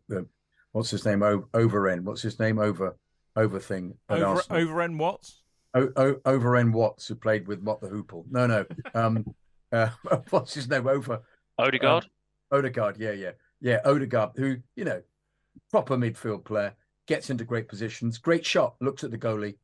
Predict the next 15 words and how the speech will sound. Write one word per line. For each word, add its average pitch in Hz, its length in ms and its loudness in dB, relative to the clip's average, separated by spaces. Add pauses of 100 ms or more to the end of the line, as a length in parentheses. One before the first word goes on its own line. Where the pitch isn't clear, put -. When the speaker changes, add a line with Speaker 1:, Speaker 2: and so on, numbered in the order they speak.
(380)
Speaker 1:
drives 123 300 0
into 113 200 -10
the 117 80 -16
corner. 95 400 -6 (260)
That's 214 320 2
the 190 140 0
kind 165 380 0
of 127 160 -4
player 139 320 2
you 120 200 -2
want 117 200 -4 (100)
playing 131 440 -2
midfield 107 500 -8
for - 100 -14
Chelsea. 92 540 -12